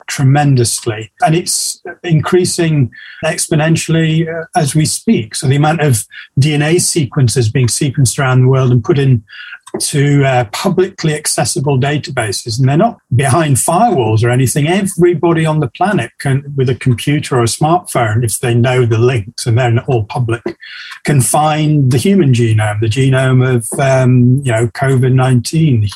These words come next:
But all of that is discovery science. And if you look at the other, uh, main sciences like chemistry and physics, they've got a longer starting history, really,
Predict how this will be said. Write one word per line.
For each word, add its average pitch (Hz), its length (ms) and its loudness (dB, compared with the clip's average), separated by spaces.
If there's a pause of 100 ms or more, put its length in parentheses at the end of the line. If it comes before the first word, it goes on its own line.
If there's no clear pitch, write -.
(120)
But 160 80 2
all 247 180 2
of 240 100 2
that 214 140 0
is 156 120 -6
discovery 123 560 -2
science. 113 760 -6 (720)
And 160 120 2
if 170 100 -2
you 247 140 4
look 233 160 0
at 175 100 -4
the 180 140 4
other, 185 440 2 (120)
uh, 135 500 0 (100)
main 151 440 2
sciences 139 800 0
like 127 180 0
chemistry 139 840 -2
and 127 120 2
physics, - 840 -4 (440)
they've 226 160 2
got 226 140 0
a 214 60 2
longer 190 560 4
starting 170 600 0
history, 110 720 -4 (160)
really, 120 460 0